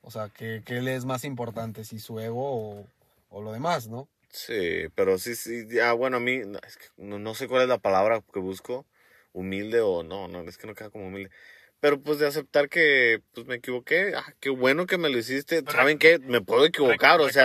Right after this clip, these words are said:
Speaker 2: sé
Speaker 3: reconocer
Speaker 2: muy,
Speaker 3: tus errores, sí.
Speaker 2: soy
Speaker 1: Sí,
Speaker 2: maestro,
Speaker 1: sí.
Speaker 2: pero, pues, no soy perfecto, cabrón, o sea.
Speaker 3: Soy humano.
Speaker 2: Ajá.
Speaker 1: Sí, no.
Speaker 2: Sí, yo siempre digo eso, o sea, si no me equivocara, no sería humano.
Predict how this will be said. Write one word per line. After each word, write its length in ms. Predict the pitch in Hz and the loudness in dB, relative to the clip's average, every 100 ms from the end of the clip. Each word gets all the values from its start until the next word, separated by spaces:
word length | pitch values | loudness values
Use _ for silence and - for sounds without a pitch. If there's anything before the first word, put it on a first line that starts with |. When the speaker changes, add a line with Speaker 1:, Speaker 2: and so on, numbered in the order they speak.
| 120 117 | 6 4
Speaker 2:
sé 120 | 139 | 4
Speaker 3:
reconocer 20 | |
Speaker 2:
muy, 140 | 165 | 4
Speaker 3:
tus 80 | 156 | 0
errores, 420 | 143 139 180 165 - | -2 -4 -4 -8 -2
sí. 80 | |
Speaker 2:
soy 180 | 147 147 | 6 6
Speaker 1:
Sí, 60 | 160 | 8
Speaker 2:
maestro, 440 | 175 165 165 185 | 8 8 6 0
Speaker 1:
sí. 40 | 175 | 6
Speaker 2:
pero, 220 | 156 127 | 6 6
pues, 160 | 113 110 | 0 -6
no 100 | 107 | -4
soy 160 | 127 | -6
perfecto, 680 | 120 127 98 113 139 - 180 | 4 4 4 2 0 -2 -12
cabrón, 340 | - 107 101 | -8 -8 -8
o 60 | 92 | -8
sea. 140 | 101 | -8
Speaker 3:
Soy 120 | 87 151 | -8 -8
humano. 400 | 113 156 180 - _ _ _ | -6 -6 -6 -14 _ _ _
Speaker 2:
Ajá. 340 | 98 95 107 113 _ _ - | -10 -8 -8 -10 _ _ -18
Speaker 1:
Sí, 280 | 127 127 127 | -10 -8 -8
no. 320 | 139 165 131 | -10 -12 -6
Speaker 2:
Sí, 100 | 143 | -2
yo 80 | 147 | 0
siempre 340 | 160 156 165 | -2 2 2
digo 220 | 165 113 | 4 4
eso, 160 | 120 123 | 4 2
o 20 | |
sea, 180 | 110 107 | -4 -4
si 180 | - 117 | -4 -6
no 100 | 113 | -4
me 100 | 135 | -4
equivocara, 500 | 135 120 90 104 110 | -2 -4 -2 -4 -4
no 140 | 107 | -6
sería 200 | 110 107 | -8 -8
humano. 280 | 101 90 | -8 -10